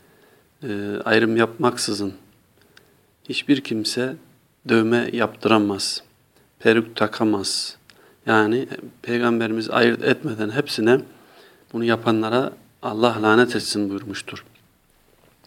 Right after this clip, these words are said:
Abdullah İbni Ömer radıyallahu anhuma'dan da şöyle bir rivayet var. Resulullah aleyhissalatu vesselam, "Dövme yapan ve dövme yaptırmak isteyen kadınlara Allah lanet etsin." buyurdu. Bu da Muh-,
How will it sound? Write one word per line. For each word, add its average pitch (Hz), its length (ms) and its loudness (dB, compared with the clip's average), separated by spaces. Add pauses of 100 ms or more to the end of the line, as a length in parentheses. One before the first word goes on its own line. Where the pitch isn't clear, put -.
(680)
Abdullah 131 320 4
İbni 139 180 6
Ömer 143 280 6
radıyallahu 131 720 4
anhuma'dan 123 560 2
da 143 60 -2
şöyle 143 320 6
bir 113 100 6
rivayet 101 380 -2
var. 160 200 4 (1120)
Resulullah 127 580 0
aleyhissalatu 123 640 2
vesselam, 131 500 2
"Dövme 123 280 0
yapan 123 440 2
ve 110 120 -6
dövme 113 240 -4
yaptırmak 120 460 0
isteyen 110 400 2
kadınlara 110 680 2 (720)
Allah 113 480 2
lanet 117 300 6
etsin." 127 420 0
buyurdu. 110 420 4 (360)
Bu 131 120 -2
da 127 80 6
Muh-, 110 260 0